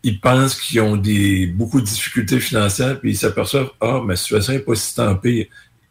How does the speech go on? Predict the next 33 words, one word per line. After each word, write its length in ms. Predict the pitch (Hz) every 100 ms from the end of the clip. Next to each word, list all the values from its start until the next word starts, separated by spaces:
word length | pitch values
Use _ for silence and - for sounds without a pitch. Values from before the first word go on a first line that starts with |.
| -
J'ai 420 | 107 98 110 123
amélioré 720 | 110 110 110 110 104 104 127 120
telle 180 | 117 104
chose 400 | - 117 117 110
à 80 | 98
tel 220 | 107 104
endroit 400 | 95 92 90 107
maintenant 440 | 107 95 87 117
que 160 | 113 98
je 140 | 95
le 80 | 104
vois. » 320 | 90 101 98 - - - - _
Mais 120 | 101 98
il 80 |
faut 220 | - 127 131
le 120 | 117
voir, 440 | 98 113 123 113
il 60 | 98
faut 180 | - 120
le 100 | 110
mettre, 280 | 110 147 - _
le 120 | 110 113
coucher 340 | - - 160
sur 280 | - 113 -
papier, 480 | 107 95 117 143 147 - - _ -
euh, 260 | 101 98 -
les, 420 | 98 98 98 82
c'est 180 | - 110
quoi 160 | 123
nos 220 | 120 110
actifs, 400 | 110 104 147 151
nos 120 | 113 107
passifs, 500 | 107 95 135 156